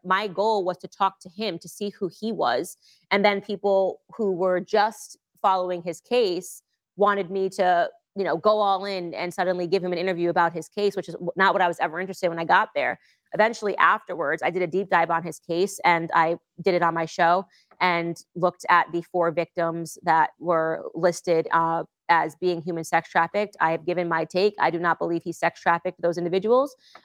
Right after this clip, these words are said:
uh, and we will see what the system decides. I would not at all be surprised if, uh, if Andrew Tate gets off. I think a lot of people are going to be surprised because they don't even understand the case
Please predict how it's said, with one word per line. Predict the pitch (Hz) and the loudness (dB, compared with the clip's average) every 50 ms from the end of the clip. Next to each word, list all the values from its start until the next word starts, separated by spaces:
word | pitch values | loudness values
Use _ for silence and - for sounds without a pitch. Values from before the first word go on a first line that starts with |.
| - - | 0 2
uh, | 175 180 175 165 - | 4 6 6 4 2
and | - 180 175 175 156 | 0 -2 -2 -4 -4
we | 170 185 175 | -4 -4 -2
will | 175 180 | -2 -2
see | 170 - 190 185 | -2 0 0 0
what | 175 160 | 0 0
the | 175 175 | -2 -2
system | - 175 - - 175 | -6 -6 -8 -6 -6
decides. | 175 170 - 170 165 175 208 220 - | -6 0 2 2 2 2 2 0 0
I | 175 170 | -2 -2
would | 160 175 165 | 0 -2 -2
not | - 170 170 135 - _ _ _ _ _ - | 2 2 2 2 2 _ _ _ _ _ 0
at | 165 170 | 2 2
all | 175 202 208 | 2 2 0
be | 202 214 208 | -2 -4 -8
surprised | - - - 254 277 - - - _ _ | -8 -4 -2 -2 -2 -2 -4 -6 _ _
if, | - 170 170 170 - 160 | -4 -4 -4 -4 -4 -6
uh, | 160 170 165 165 170 - _ _ _ _ _ _ | -4 -2 -2 -2 -4 -6 _ _ _ _ _ _
if | - - | -8 -4
Andrew | 170 175 165 175 | -2 -2 -2 -2
Tate | - 202 190 190 | -2 -2 -2 0
gets | - 196 - - | 0 0 2 4
off. | 208 233 190 170 - 160 | 4 4 4 0 -2 -6
I | 160 | -10
think | - 180 160 | -10 -6 -2
a | |
lot | 165 170 | -2 -2
of | 170 | -2
people | 190 - 165 165 | -2 -6 -4 -6
are | 170 | -4
going | 165 175 196 240 254 202 | -2 -2 -2 -2 -2 -4
to | 175 | -4
be | 175 | -4
surprised | 170 - 175 - - 165 170 170 180 190 175 - | -4 -6 -8 -4 -2 0 0 2 0 -2 -4 -6
because | 180 - - 170 165 170 160 - - _ _ _ _ _ _ - | -10 -4 -2 0 0 0 -2 -4 -12 _ _ _ _ _ _ 0
they | 175 185 | 2 4
don't | 190 190 196 | 4 4 4
even | 196 185 190 180 | 2 0 0 -2
understand | - 180 175 170 - - 190 175 180 180 160 | -2 -2 -2 -4 -4 -4 -4 -2 -2 -2 -2
the | 160 | -2
case | - 220 254 226 202 220 - | 0 2 2 2 2 0 -4